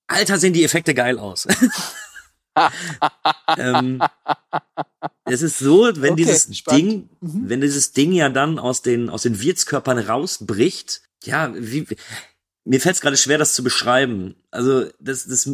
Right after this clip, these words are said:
Speaker 1: mutiert zu einer Kreatur, wo du aber siehst, dass die schon Kontakt zu anderen Lebensformen gehabt haben muss und,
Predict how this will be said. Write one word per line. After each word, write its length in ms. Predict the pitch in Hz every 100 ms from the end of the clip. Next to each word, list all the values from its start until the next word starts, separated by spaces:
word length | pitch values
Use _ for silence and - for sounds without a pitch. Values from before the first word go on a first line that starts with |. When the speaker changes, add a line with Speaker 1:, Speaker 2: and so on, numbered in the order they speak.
| -
Speaker 1:
mutiert 480 | 135 - - 185 -
zu 160 | 160
einer 220 | 131 143
Kreatur, 1200 | 147 - 143 139 - _ - - 131 165 233 262 269 _ - _ _ _ _ _ -
wo 180 | 110
du 120 | 185 185
aber 240 | 143 147
siehst, 500 | 117 107 165 226 -
dass 140 | 156 -
die 380 | 147 151 147
schon 220 | - 147 139
Kontakt 380 | 143 139 151
zu 180 | - 190
anderen 340 | 147 185 226 208
Lebensformen 760 | 196 208 214 - - 175 208
gehabt 380 | 180 170 - -
haben 260 | 175 185 196
muss 480 | 190 233 226 -
und, 440 | - - 151 156